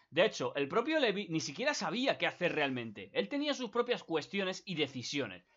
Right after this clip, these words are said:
Pero al final, todo esto son indecisiones y personajes que ahora mismo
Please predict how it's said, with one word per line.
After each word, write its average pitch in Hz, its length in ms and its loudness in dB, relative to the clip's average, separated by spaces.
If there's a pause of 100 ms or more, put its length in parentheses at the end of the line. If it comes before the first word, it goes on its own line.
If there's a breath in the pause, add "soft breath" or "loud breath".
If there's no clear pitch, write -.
(160)
Pero 135 140 2
al 135 80 2
final, 165 400 2 (220 soft breath)
todo 311 260 10
esto 208 420 4 (120)
son 254 320 6
indecisiones 226 640 2
y 208 80 -4
personajes 175 560 0
que 226 60 2
ahora 269 120 8
mismo 226 380 -2